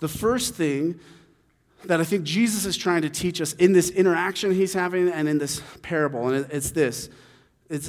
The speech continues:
it's this first thing that Jesus, or really kind of second thing he says, but he says, "Watch out, be on your guard against all kinds of greed." That's the first thing I think Jesus is trying to teach us,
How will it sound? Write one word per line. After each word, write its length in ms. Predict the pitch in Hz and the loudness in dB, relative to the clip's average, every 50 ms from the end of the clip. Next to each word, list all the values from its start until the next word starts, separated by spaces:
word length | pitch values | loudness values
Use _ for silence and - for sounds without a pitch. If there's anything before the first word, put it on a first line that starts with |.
| - - | -12 -8
it's 180 | 175 156 156 - | -8 -8 -8 -6
this 200 | 156 135 - - | -8 -6 -8 -6
first 340 | - 202 202 208 208 - | -6 -4 -4 -4 -4 -4
thing 160 | - 196 170 143 | -2 0 0 0
that 100 | 135 131 | -2 -4
Jesus, 300 | - 147 143 143 139 139 | -8 -8 -8 -8 -8 -10
or 160 | 135 135 135 127 - | -10 -12 -12 -12 -10
really 240 | 143 156 165 151 135 | -6 -4 -4 -4 -4
kind 180 | 127 - 151 139 | -6 -8 -8 -8
of 60 | 127 | -8
second 300 | - - 160 151 156 127 | -6 -6 -8 -8 -8 -10
thing 120 | - 131 127 | -8 -8 -8
he 80 | 123 | -8
says, 240 | 123 127 127 127 127 | -8 -8 -10 -10 -10
but 60 | - | -10
he 100 | 139 135 | -10 -6
says, 240 | - 151 135 135 - - - - - - _ - | -6 -6 -6 -6 -10 -16 -20 -20 -20 -20 _ -14
"Watch 560 | 123 135 156 185 214 233 247 - - - - - - | -8 -2 0 2 4 2 2 0 -2 -6 -6 -4 0
out, 600 | 175 170 151 143 139 143 - - - - - - - - - _ _ _ _ _ _ _ _ - - - _ _ _ 180 185 | 2 4 4 4 2 0 -4 -8 -12 -12 -14 -14 -20 -20 -20 _ _ _ _ _ _ _ _ -20 -20 -20 _ _ _ -16 -6
be 340 | 156 185 202 214 226 240 254 | 0 4 4 6 6 6 4
on 280 | 247 202 214 214 214 214 | 6 6 6 8 8 8
your 180 | 208 202 202 | 6 6 4
guard 640 | 180 151 175 175 165 165 156 151 151 147 143 143 147 - - - - - - | 4 0 0 2 4 4 6 4 4 2 0 -2 -6 -12 -20 -20 -14 -4 -4
against 420 | 165 156 160 180 175 175 170 - - - | -2 2 4 6 6 6 4 0 -4 2
all 320 | - 175 170 180 180 175 | 4 6 8 8 6 4
kinds 400 | 175 - 180 165 165 165 165 160 | 2 0 2 4 6 4 4 2
of 100 | 170 143 | 0 -4
greed." 380 | 143 151 143 139 120 110 101 120 | -2 -2 0 0 0 0 -2 -2
That's 260 | 135 170 190 220 - | -2 0 0 2 2
the 80 | - 247 | 2 2
first 320 | 247 - 254 240 240 - | 2 2 0 0 0 4
thing 200 | - 226 196 165 | 6 6 6 6
I 80 | 156 151 | 6 4
think 180 | 156 170 160 | 2 0 -2
Jesus 360 | 156 156 170 185 180 208 202 214 | -2 -2 -2 -2 -2 -2 -4 -4
is 100 | 196 202 | -4 -2
trying 240 | - 202 190 180 | 2 4 4 4
to 100 | 170 165 | 2 0
teach 420 | 143 - - - 220 247 247 247 247 | -4 -4 0 4 4 4 4 4 4
us, 280 | 240 233 226 233 - | 4 4 2 0 -4